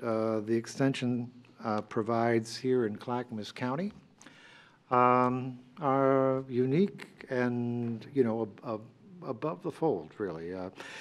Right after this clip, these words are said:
the, uh, the fact that we have a, um, a service district that, uh, raises,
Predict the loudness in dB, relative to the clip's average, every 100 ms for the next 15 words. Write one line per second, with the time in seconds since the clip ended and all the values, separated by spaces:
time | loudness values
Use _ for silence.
0 | -16 -18 -14 4 6 8 8 6 4 2
1 | 6 6 6 2 4 2 4 6 4 2
2 | 2 2 4 2 0 -4 -4 -4 -4 -6
3 | -6 -6 4 6 6 2 2 0 4 2
4 | 2 0 -2 -2 -4 -8 -6 -6 -8 0
5 | 4 4 4 2 -2 -2 -8 -10